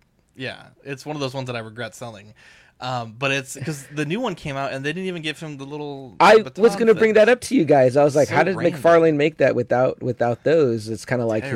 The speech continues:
Speaker 1: Terrible.
Speaker 2: signature weapon. But, um, uh, tell me, guys, like, why toys? Like, you know, me and Adam do a podcast. Sometimes we talk sports, sometimes we talk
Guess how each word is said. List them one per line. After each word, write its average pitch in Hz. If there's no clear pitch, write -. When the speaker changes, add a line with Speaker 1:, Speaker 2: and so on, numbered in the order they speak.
Speaker 1:
Terrible. -
Speaker 2:
signature 120
weapon. 113
But, 131
um, 123
uh, 160
tell 185
me, 165
guys, 117
like, 113
why 165
toys? 98
Like, 98
you 123
know, 123
me 160
and 175
Adam 143
do 139
a 131
podcast. 123
Sometimes 120
we 101
talk 92
sports, 143
sometimes 104
we 98
talk 175